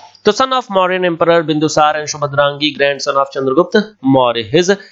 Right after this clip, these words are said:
other name क्या है? Devnaam Priya है। Devnaam Priya और प्रियदासी, ये दोनों के दोनों हमें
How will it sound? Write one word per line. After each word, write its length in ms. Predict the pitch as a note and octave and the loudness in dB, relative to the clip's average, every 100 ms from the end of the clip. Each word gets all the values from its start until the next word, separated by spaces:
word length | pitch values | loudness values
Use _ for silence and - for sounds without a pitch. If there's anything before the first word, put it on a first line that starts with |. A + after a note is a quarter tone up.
| _ - | _ -2
other 120 | F3 | 0
name 340 | A3 G#3 G#3+ G3+ | 0 0 0 2
क्या 140 | G3+ | 0
है? 220 | F#3 G3+ | 0 -2
Devnaam 540 | D3 E3 D#3+ D3+ D3+ C#3+ | 0 0 0 2 2 0
Priya 320 | D#3 D3+ B2 | 0 0 0
है। 280 | G2+ G#2 A#2 | -4 -12 -2
Devnaam 400 | D#3+ E3+ F3 E3 | -2 2 0 0
Priya 320 | F3 F#3+ G3 | 2 4 2
और 260 | F#3+ D#3 D#3+ | 2 2 0
प्रियदासी, 640 | - D#3 C#3 C#3 C3 C#3+ | 0 0 2 2 0 -2
ये 120 | C#3 | 0
दोनों 260 | C#3 F3 F3+ | 2 4 4
के 100 | F3+ | 2
दोनों 260 | E3 E3+ | 4 4
हमें 320 | D3 D3+ E3+ | 4 2 -2